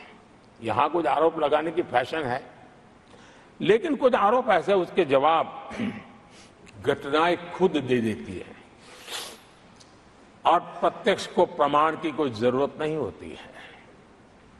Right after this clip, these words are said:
जम्मू कश्मीर में हाल में हुए लोकसभा चुनाव में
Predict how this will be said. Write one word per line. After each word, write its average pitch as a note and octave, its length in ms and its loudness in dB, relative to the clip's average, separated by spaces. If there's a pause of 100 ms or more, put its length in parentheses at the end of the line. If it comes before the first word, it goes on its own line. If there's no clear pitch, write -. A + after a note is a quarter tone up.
(640)
जम्मू D3+ 260 2 (100)
कश्मीर D#3 420 2
में F#3+ 440 -2 (1400)
हाल F#3+ 360 2
में A3+ 160 4
हुए G3+ 180 2
लोकसभा F#3+ 540 2
चुनाव F3+ 420 2
में B2+ 300 -2